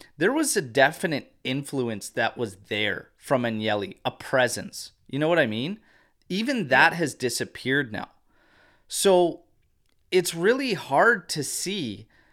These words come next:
Speaker 1: how we can get a change, how we can get some types of influence, like, that's gonna be like, "Guys, what's happening right now can't happen.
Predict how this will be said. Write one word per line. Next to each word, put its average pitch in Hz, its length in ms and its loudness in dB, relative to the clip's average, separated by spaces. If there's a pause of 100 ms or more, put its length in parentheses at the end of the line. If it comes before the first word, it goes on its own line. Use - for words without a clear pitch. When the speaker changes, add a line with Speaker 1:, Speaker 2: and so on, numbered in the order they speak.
(140)
Speaker 1:
how 165 300 2
we 196 160 -2
can 165 460 -8
get 151 360 -2
a 135 120 0
change, 143 800 -6
how 160 220 -2
we 185 120 -4
can 196 180 -8
get 165 220 -4
some 151 240 -6
types - 480 -8
of 117 420 0 (480)
influence, 143 720 -2
like, 117 260 0 (380)
that's 135 160 0
gonna 147 160 -4
be 139 120 0
like, 120 200 0
"Guys, 127 520 -2 (180)
what's 139 320 0
happening 147 560 -4
right 175 180 -4
now 180 300 -4 (320)
can't 143 340 0
happen. 143 560 -4